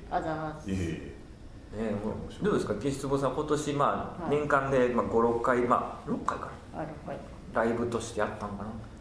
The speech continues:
Speaker 3: どうですか、六回振り返ってみて。
Speaker 1: 六回振り返ってみて、
Speaker 3: うん。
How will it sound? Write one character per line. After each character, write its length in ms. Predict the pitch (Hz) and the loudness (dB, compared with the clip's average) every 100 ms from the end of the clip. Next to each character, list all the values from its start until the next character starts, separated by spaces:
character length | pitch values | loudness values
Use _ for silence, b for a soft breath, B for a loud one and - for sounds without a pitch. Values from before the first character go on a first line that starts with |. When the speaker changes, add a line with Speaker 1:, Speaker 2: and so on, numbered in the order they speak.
| B B B - | B B B -2
Speaker 3:
ど 140 | 147 | 2
う 60 | 139 | 2
で 80 | - | 2
す 100 | - | 0
か、 60 | 104 | 2
六 240 | 113 - | 2 4
回 240 | 127 104 | 2 4
振 140 | 101 - | 2 -2
り 60 | 98 | -2
返 180 | 117 90 | 0 -2
っ 40 | |
て 160 | - - | -2 -6
み 100 | 98 | -6
て。 220 | - - - 190 | -6 -8 -8 -4
Speaker 1:
六 240 | 190 190 | -2 -2
回 220 | 214 214 | 2 2
振 80 | 202 | 2
り 100 | 185 | 0
返 220 | 175 180 | 2 4
っ 100 | 175 | 4
て 100 | 175 | 0
み 140 | 175 170 | 0 0
て、 340 | 170 165 160 | 0 2 2
Speaker 3:
う 20 | 117 | 2
ん。 240 | 110 104 | 2 0